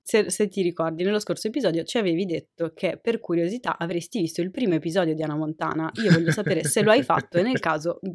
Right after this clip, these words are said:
Speaker 1: dacci qualche info.
Speaker 2: L'ho fatto, l'ho fatto, eh, mi confesso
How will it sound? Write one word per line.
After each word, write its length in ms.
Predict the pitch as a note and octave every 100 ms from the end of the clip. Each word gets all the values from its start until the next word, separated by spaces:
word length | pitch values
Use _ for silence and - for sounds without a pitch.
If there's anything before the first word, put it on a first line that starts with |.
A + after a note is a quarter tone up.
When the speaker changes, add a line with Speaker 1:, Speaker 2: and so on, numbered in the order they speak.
| -
Speaker 1:
dacci 640 | G3 F#3 A3+ A3 - G#3
qualche 340 | - F#3 E3+ D#3+
info. 560 | D#3+ D3+ - E3 F3+ _
Speaker 2:
L'ho 180 | - A#2+
fatto, 640 | B2 F#2 E2+ - F#2 F#2+ G#2+
l'ho 120 | G2+
fatto, 800 | - B2+ C3 - C#3+ C#3+ C#3+ B2+
eh, 480 | A2 G#2 G#2 G#2 G2+
mi 140 | A#2+
confesso 960 | A#2 A#2+ A#2+ C3 B2+ - C#3 C3+ C3+